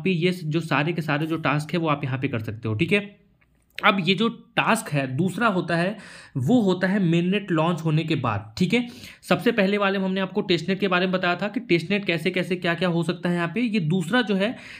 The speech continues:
यहाँ पे आप सारे के सारे टास्क वहीं करोगे, but यहाँ पे क्या होगा कि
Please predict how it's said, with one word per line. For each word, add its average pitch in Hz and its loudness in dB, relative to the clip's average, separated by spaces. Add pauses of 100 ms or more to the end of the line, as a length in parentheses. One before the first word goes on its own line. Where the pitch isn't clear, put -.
(140)
यहाँ 185 2
पे 220 0
आप 208 0
सारे 196 2
के 233 2
सारे 214 0
टास्क 214 -2
वहीं 151 4
करोगे, 220 0 (360)
but 240 2
यहाँ 165 2
पे 254 0
क्या 214 0
होगा 175 0
कि 233 0